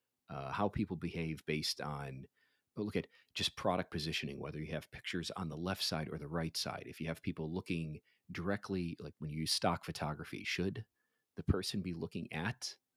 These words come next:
the consumer or should they be looking off to the side in an advertisement? As many of those insights as possible, because the cumulative effect, the same thing that you're mentioning with someone reading three, uh, of these articles each week,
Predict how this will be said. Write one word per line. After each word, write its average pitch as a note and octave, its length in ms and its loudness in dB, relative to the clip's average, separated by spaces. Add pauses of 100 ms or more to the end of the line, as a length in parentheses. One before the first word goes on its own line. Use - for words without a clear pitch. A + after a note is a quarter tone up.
the A2 340 2
consumer D2 460 0
or G2+ 60 -2
should G2 200 2
they F2+ 100 2
be F2+ 120 2
looking F2 300 -4
off E2 240 -2
to - 100 -10
the - 100 -6
side G#2 560 0 (120)
in E3+ 80 -8
an G2+ 80 -8
advertisement? - 920 -6 (880)
As A2 140 2
many G3 240 4
of A3+ 60 2
those C#3+ 160 4
insights A2 480 2
as E2 80 -2
possible, F2 460 0
because D#2+ 360 0
the E2 100 2
cumulative C3 560 2
effect, - 400 -6
the - 60 -6
same F2+ 220 2
thing E2+ 140 0
that D2+ 120 0
you're D#2 100 0
mentioning D2 340 -2
with C2+ 120 -6 (240)
someone F#2+ 280 6
reading E2+ 280 2
three, F2+ 560 0 (360)
uh, D#2+ 200 2
of G2 140 0
these D#2+ 180 0
articles E2 420 0
each D2 240 -4
week, G2+ 360 0